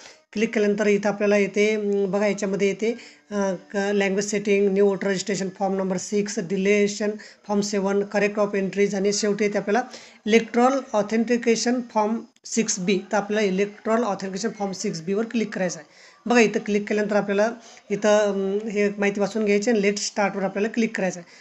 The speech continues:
बघा, लेट स्टार्टवर क्लिक केल्यानंतर इथे ते do you have already have voter आयडी मम-, नंबर, आपल्याकडे वोटर आयडी नंबर हवा आहे तर आपण येसवर क्लिक करायचं आणि नेक्स्ट ऑप्शनवर इथं क्लिक करायचं.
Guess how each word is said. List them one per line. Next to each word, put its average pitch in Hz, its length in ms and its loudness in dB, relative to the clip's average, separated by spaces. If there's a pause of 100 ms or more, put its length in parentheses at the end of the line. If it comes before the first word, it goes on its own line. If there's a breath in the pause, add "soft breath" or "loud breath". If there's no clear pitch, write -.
(160 loud breath)
बघा, 208 160 2
लेट 214 140 2
स्टार्टवर 208 320 0
क्लिक 208 240 -4
केल्यानंतर 208 200 -2
इथे 208 240 0
ते 220 40 0
do 196 300 2
you 196 160 2
have 202 220 4
already 190 360 0
have 196 120 0
voter 185 180 -4
आयडी 196 240 0
मम-, 196 280 -4
नंबर, 196 260 0 (340 loud breath)
आपल्याकडे 196 540 0
वोटर 208 200 0
आयडी 202 180 2
नंबर 196 260 0
हवा 190 300 0
आहे 226 340 -2
तर 226 140 -4
आपण 202 160 -2
येसवर 196 360 -2
क्लिक 208 240 -4
करायचं 226 280 0
आणि 240 100 0
नेक्स्ट 196 300 -4
ऑप्शनवर 190 320 -4
इथं 185 180 -4
क्लिक 208 320 -4
करायचं. 180 240 -4